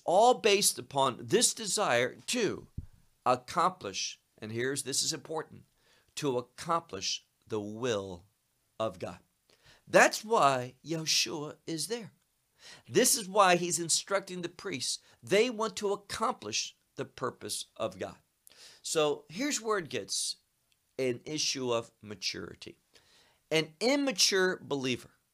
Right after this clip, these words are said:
they think in their spiritual immaturity, God's gonna help them accomplish their will. That's wrong. Spiritual maturity is this. We learn that God's going to help us accomplish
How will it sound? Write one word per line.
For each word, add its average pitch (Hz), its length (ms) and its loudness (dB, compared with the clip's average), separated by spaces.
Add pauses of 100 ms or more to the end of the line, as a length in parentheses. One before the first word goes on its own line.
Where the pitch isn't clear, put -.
(400)
they 165 360 4
think 190 380 -4
in 175 140 -2
their 175 280 2
spiritual 214 800 0
immaturity, 165 760 -2 (320)
God's 151 340 8
gonna 135 180 -2
help 165 380 -2
them 156 220 0
accomplish 135 680 -4 (200)
their 107 300 -2
will. 90 260 -12 (520)
That's - 220 -6
wrong. 104 260 -10 (1700)
Spiritual 226 760 2
maturity 180 720 0
is 135 140 -2
this. - 460 -2 (100)
We 180 180 2
learn 175 540 0 (240)
that 170 240 2
God's 208 380 4
going 196 240 -2
to 165 60 2
help 185 360 -2
us 151 180 -2
accomplish 175 640 -4